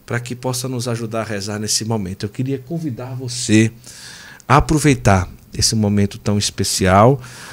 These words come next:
Antes eu queria dizer, padre, o que eu não perguntei que o senhor quiser falar, fique à vontade antes da nossa oração final.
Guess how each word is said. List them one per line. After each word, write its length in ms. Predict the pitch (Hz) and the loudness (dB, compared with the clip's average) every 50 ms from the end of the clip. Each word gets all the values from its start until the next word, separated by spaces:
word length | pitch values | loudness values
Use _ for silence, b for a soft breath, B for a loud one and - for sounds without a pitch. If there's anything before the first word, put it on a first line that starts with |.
| B B B - | B B B 4
Antes 320 | 120 127 127 123 - - | 4 4 4 2 0 0
eu 80 | 131 131 | 0 0
queria 380 | 131 - 135 131 127 131 135 | 0 0 2 4 6 6 6
dizer, 340 | 131 135 135 120 117 104 101 | 6 4 2 2 4 2 2
padre, 380 | - - 151 147 117 101 - 98 | 4 4 4 4 4 2 0 -2
o 60 | 107 | -2
que 320 | - - - - 170 180 | -4 -6 -4 0 4 6
eu 80 | 180 165 | 6 6
não 120 | 160 156 139 | 6 4 4
perguntei 460 | - 131 123 123 127 123 123 120 113 | 4 2 2 2 2 2 2 2 2
que 100 | 117 - | 2 0
o 40 | 113 | -4
senhor 220 | - - - 110 107 | -4 0 0 0 0
quiser 320 | - 123 113 117 113 113 | 0 -2 -2 0 -2 -2
falar, 340 | - - 135 123 120 123 131 | -2 -4 -2 0 0 0 0
fique 260 | 120 - 139 131 - 139 | -2 -2 -4 -4 -2 -4
à 20 | |
vontade 480 | 135 139 127 120 117 101 104 104 - 107 | -4 -4 -4 -2 -2 -2 -2 -2 -2 -4
antes 200 | 104 104 101 - | -4 -4 -4 -6
da 120 | - 104 101 | -6 -4 -4
nossa 320 | 101 98 98 - - 98 | -2 -2 -2 -2 -2 -2
oração 400 | 98 98 98 92 - - - 92 | -2 -2 -2 -2 -2 -2 -2 -4
final. 400 | - - - 92 85 92 87 85 | -6 -6 -6 -6 -6 -6 -8 -10